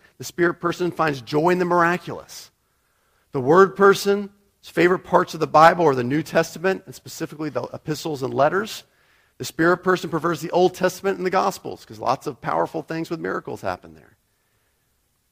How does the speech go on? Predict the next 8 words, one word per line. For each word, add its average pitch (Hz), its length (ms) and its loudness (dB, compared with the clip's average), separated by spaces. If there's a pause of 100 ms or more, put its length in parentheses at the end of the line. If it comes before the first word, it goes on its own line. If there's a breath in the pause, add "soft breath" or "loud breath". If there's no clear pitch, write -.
(300)
The 131 100 -4
word 190 240 6
person 208 320 2
enjoys 160 360 2
worship 160 480 0
songs 196 400 0
about 160 520 4
God, 117 440 0